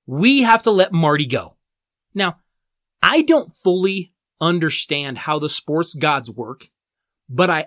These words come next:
absolutely believe in the sports gods, because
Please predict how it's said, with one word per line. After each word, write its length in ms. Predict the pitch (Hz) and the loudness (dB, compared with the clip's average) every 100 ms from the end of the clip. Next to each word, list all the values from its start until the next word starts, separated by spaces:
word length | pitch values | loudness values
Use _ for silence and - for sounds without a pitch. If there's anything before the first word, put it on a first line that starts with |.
| - | 2
absolutely 760 | 180 226 - 196 196 180 170 - _ | 2 2 2 2 4 2 2 -4 _
believe 680 | 139 196 180 202 233 202 160 _ _ _ - | 4 6 6 4 6 4 0 _ _ _ 2
in 160 | 196 | 4
the 60 | 190 | 4
sports 340 | - 196 190 | 4 4 4
gods, 260 | 165 104 - _ _ | 2 -4 -10 _ _
because 320 | 190 226 202 | 2 4 4